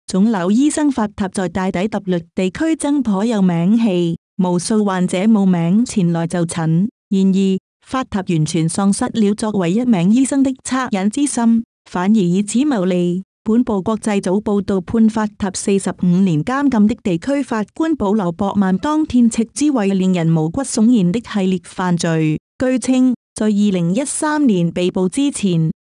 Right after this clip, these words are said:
法塔對五百五十三名就診患者誇大病情，脅迫他們進行不必要的治療，其中有些人根本沒有罹患癌症。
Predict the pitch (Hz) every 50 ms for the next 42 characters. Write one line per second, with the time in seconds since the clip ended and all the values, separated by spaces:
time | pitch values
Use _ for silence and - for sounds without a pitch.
0 | _ - - 262 262 - - 208 196 170 - 190 185 190 180 180 208 214 220 202
1 | 202 208 - 190 180 185 208 208 214 196 - - 262 269 269 262 247 196 170 175
2 | 202 202 247 196 180 170 - 208 220 262 247 202 185 180 180 - 180 180 208 -
3 | - 277 269 269 269 - 208 190 180 - 208 202 196 - - - 233 226 220 208
4 | 208 208 208 - _ _ _ - 247 247 - _ - 277 285 - - 294 302 311
5 | 311 285 226 185 180 180 - 214 220 208 202 175 175 - 262 240 _ - 302 247
6 | - 208 202 196 202 254 226 - - - - 214 202 196 190 185 175 170 165 160
7 | 160 160 165 - _ _ - - - 214 202 208 - 269 285 294 277 233 196 208
8 | - 285 294 294 269 208 170 170 - 294 294 302 269 - 208 214 233 240 226 185
9 | - 190 190 180 190 208 185 160 160 175 180 180 190 196 190 180 165 170 170 -
10 | 185 180 180 175 175